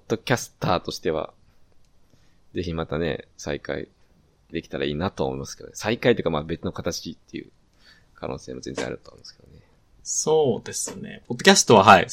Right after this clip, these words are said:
Speaker 2: きなので。なんか、
Speaker 1: うん。
Speaker 2: 子育て落ち着いたりとか全然ありそうだなと思ってます。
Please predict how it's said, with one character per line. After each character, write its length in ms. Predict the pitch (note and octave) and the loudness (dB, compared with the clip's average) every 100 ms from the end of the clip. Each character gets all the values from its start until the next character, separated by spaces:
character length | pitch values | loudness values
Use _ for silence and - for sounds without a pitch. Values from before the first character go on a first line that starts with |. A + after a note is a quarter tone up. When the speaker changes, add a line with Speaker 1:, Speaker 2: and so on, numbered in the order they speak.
| - | -4
Speaker 2:
き 160 | - A#2 | 0 2
な 120 | G#2 | 4
の 120 | F2 | 2
で。 240 | - - - _ _ _ _ _ _ | -2 -6 -10 _ _ _ _ _ _
な 80 | D3+ | -4
ん 40 | |
か、 200 | C3 - - | 0 0 0
Speaker 1:
う 80 | E2 | -6
ん。 420 | D#2 D2 - - _ _ - | -6 -8 -10 -14 _ _ -10
Speaker 2:
子 160 | - | -4
育 340 | C3+ E3+ D3 - | 2 6 6 4
て 80 | |
落 200 | G#2+ A2+ | 2 2
ち 140 | - - | 0 0
着 160 | C#3 B2+ | 6 6
い 40 | |
た 100 | C3+ | 6
り 60 | A2 | 2
と 80 | - | 0
か 100 | - | 0
全 180 | G#2 | 2
然 160 | F#2+ G2 | 2 0
あ 60 | F#2+ | 0
り 100 | G2 | 2
そ 200 | - G#2+ | 4 2
う 40 | |
だ 80 | - | 2
な 140 | A2 | -2
と 80 | G#2 | 0
思 100 | F2+ | -6
っ 20 | |
て 100 | - | -6
ま 60 | - | -6
す。 240 | - - | -4 -6